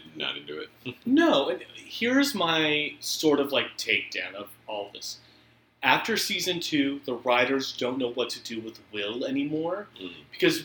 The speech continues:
Speaker 2: once they were kind of like, "Yeah, he got exorcised, I guess, from the Demogorgon or Mind Flayer." And they just kind of went, "Okay, now he's just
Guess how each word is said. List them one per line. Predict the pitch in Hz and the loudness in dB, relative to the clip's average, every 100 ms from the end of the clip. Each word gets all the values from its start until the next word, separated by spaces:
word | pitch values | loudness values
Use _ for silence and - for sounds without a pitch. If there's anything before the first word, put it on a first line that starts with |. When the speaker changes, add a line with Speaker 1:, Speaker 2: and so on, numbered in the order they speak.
| - | 2
Speaker 2:
once | 151 160 - | 4 4 4
they | 220 | 4
were | 202 190 | 4 2
kind | 185 180 | 2 2
of | |
like, | 170 165 - | 4 2 4
"Yeah, | 269 277 208 139 123 - | 6 6 4 4 0 -2
he | 175 | 0
got | 185 175 170 165 165 - _ _ _ _ _ - | 6 6 6 4 0 -6 _ _ _ _ _ 2
exorcised, | 139 - 160 147 - 139 135 131 127 123 - | 4 4 0 0 2 4 6 4 2 0 0
I | 131 | 0
guess, | 117 123 - | 4 2 2
from | 135 127 | -2 -2
the | 120 | -2
Demogorgon | 117 127 127 120 117 110 107 107 104 104 | -2 0 0 -2 -2 -2 -2 -4 -6 -6
or | 107 101 | -8 -10
Mind | 104 110 110 - | -8 -6 -6 -6
Flayer." | 101 98 - _ _ _ _ _ _ - | -8 -8 -14 _ _ _ _ _ _ -2
And | 156 165 | 2 4
they | |
just | 160 190 - | 2 2 2
kind | 190 | 4
of | |
went, | 190 196 - | 4 2 2
"Okay, | 233 247 220 185 | 2 6 6 6
now | 208 240 | 2 2
he's | 233 202 | -2 -4
just | - 196 180 170 - - - | -2 4 4 2 -4 -8 -12